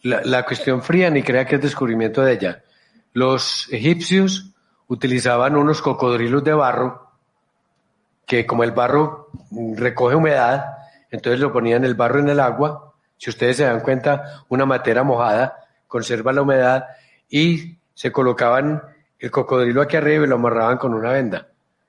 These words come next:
Y ahí, hay imágenes de, y cocodrilos que utilizaban para este tratamiento. El hielo atrás, en esa parte de ahí, bloquea dos nerviecitos que llaman los nervios occipitales de Arnold, tiene el nombre de un señor,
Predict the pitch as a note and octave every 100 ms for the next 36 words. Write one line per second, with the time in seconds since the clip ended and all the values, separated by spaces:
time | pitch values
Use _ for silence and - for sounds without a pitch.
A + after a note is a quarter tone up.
0 | _ A#2+ A2+ A2+ A2+ G#2+ G#2+ _ _ _
1 | _ A2 A#2 C#3 C3+ C#3 C3 B2+ - _
2 | _ _ _ A2+ A2 G2+ G#2+ A#2 A2 -
3 | A2+ A#2 A2+ G#2 A#2+ C3 A#2+ A2+ G#2+ G#2+
4 | G2+ G#2 A2 G2+ - A#2 A2 G2+ B2+ A2
5 | - _ _ - - _ C#3 D3 D3 D#3
6 | F#3 F#3+ F#3+ D#3+ F3+ - - - _ A2+
7 | B2 D#3+ F3 F3 F3+ F3 D3+ D#3 E3 -
8 | - _ _ _ A#2 C3+ B2+ C3+ C3 C#3+
9 | D#3 D#3 D3+ D#3 D#3 D#3 C3+ C3 A#2+ A2
10 | C#3+ C#3+ B2 A#2+ C#3+ C#3+ - _ _ _
11 | B2 A#2+ B2 A#2 C#3+ C#3+ C3+ A#2+ A#2 A2+
12 | - A2 A2+ D#3 - _ _ _ _ -
13 | A2 G#2+ A2 C#3 C#3 B2 A#2 B2+ B2+ C3
14 | B2+ B2 B2 G#2+ A2